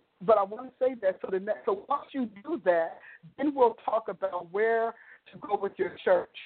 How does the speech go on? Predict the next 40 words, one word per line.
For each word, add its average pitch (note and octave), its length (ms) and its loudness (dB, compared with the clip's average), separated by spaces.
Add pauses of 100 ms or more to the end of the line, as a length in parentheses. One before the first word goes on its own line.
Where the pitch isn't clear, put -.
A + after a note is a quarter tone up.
(400)
I A3 160 6 (120)
think A3+ 260 2
also, F#3+ 760 6 (180)
um, F3+ 400 -2
I G#3+ 160 8
would F#3 160 -6
love A3 340 -2
to A#3 80 -6
invite F#3+ 440 2
you G3 120 -12 (140)
to F#3+ 80 -16 (160)
join G3+ 280 -4
our F3 240 -6 (140)
collaborative G3 800 2
of E3 80 -12 (120)
churches. G#3 460 -8 (440)
Um, F3 440 2 (500)
it's G3+ 160 2 (120)
near, G#3+ 440 2
it's, F#3+ 400 -6
and, F3+ 280 0 (100)
and F3 160 -10
the F3 120 4
reason A#3+ 340 -4
that G3+ 100 -4
I - 180 -8
would G#3+ 180 4
is F#3+ 100 -18
because F#3 320 0 (360)
that G#3 280 4
gives G#3+ 240 -16
you F#3 120 -4
a D3+ 60 -4
lot F#3+ 300 0
of G3 100 -8 (160)
access - 480 -8 (440)
to G3 180 -8
wisdom G3+ 420 0
and E3 100 -10 (120)
counsel F#3+ 560 -6